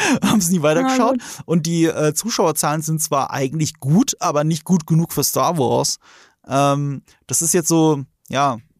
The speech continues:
Speaker 1: das ist rechte Tasche, linke Tasche für den Service. Einerseits gucken's weniger, andererseits ist es ein Kritikerliebling und Disney Plus hat nicht so viel Kritikerlieblinge.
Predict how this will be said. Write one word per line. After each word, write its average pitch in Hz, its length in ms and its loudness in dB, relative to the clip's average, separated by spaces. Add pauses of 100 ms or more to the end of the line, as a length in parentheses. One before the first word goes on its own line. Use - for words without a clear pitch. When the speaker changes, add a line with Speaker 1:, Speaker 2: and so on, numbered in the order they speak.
(160)
Speaker 1:
das 175 160 0
ist 220 160 -2
rechte 165 220 -2
Tasche, 151 240 -2
linke 160 240 0
Tasche 139 380 -4
für - 120 -4
den 147 140 2
Service. 120 420 -2 (240)
Einerseits 170 440 -2
gucken's 208 320 0
weniger, 254 440 0
andererseits 196 520 0
ist 185 80 -2
es 165 60 -2
ein 170 40 0
Kritikerliebling 170 760 -2
und 156 120 -2
Disney 170 260 0
Plus 175 220 -2
hat 185 140 -4
nicht 180 100 -4
so 180 60 -2
viel 165 140 -4
Kritikerlieblinge. 131 880 -6